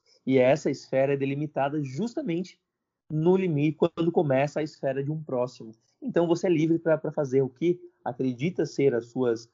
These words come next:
opções pessoais, desde que não interfira e não prejudique outras pessoas.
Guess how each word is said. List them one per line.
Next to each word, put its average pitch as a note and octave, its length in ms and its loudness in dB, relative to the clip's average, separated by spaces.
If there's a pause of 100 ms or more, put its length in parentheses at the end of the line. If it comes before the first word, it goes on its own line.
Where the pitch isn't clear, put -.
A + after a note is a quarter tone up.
(140)
opções A#2+ 640 -6
pessoais, D#3+ 640 0
desde D3 440 0
que D#3+ 160 -8
não D3+ 200 -2
interfira D#3+ 560 -2
e D3 40 -2
não C#3+ 100 -6
prejudique B2+ 640 -6
outras A#2+ 280 -2
pessoas. A#2 560 -4